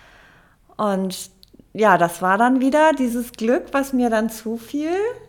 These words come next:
äh, dass, oder ja, ich nenn's immer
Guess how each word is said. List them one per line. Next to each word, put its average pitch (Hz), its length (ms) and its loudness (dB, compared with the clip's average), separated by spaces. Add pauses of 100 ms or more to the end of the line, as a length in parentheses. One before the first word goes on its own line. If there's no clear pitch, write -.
(120)
äh, 240 320 -2
dass, 233 400 -10 (640)
oder 180 340 -8 (120)
ja, 175 300 -8 (300)
ich 180 140 -12
nenn's 254 220 -6
immer 190 380 -10